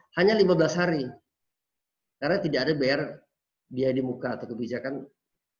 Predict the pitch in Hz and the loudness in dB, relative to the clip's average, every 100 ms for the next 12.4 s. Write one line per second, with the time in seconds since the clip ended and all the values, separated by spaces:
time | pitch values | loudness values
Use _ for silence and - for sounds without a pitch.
0 | - 110 113 113 107 107 - - - - | -10 -6 -4 -4 -6 -10 -14 -20 -20 -20
1 | - 104 - 107 104 98 92 92 _ _ | -16 -14 -12 -10 -10 -12 -16 _ _ _
2 | _ _ _ _ _ _ _ _ 101 151 | _ _ _ _ _ _ _ _ -2 2
3 | 151 139 - 160 131 131 147 175 160 - | 2 0 0 -2 0 0 2 0 -4 -12
4 | - _ _ _ _ _ _ - 131 131 | -20 _ _ _ _ _ _ -6 -2 0
5 | 135 139 127 123 120 131 170 175 - - | 2 0 -2 -2 0 0 0 -4 -8 -18
6 | _ 123 123 120 120 120 127 135 123 - | _ -10 -4 -2 -2 -2 -2 -2 -2 -2
7 | 113 110 - 135 156 - - _ _ _ | -4 -6 -4 -4 -4 -8 -20 _ _ _
8 | _ _ _ _ _ _ 127 110 - 113 | _ _ _ _ _ _ -8 -8 -6 -4
9 | 117 123 107 139 139 98 104 92 92 _ | -2 -2 -2 -4 -6 -10 -12 -12 -16 _
10 | _ - 117 120 - 104 98 104 135 180 | _ -8 -6 -4 -8 -10 -4 -2 0 -2
11 | 165 - _ _ _ _ _ 98 101 113 | -4 -14 _ _ _ _ _ -14 -8 -8
12 | 101 - 98 107 | -8 -10 -6 -4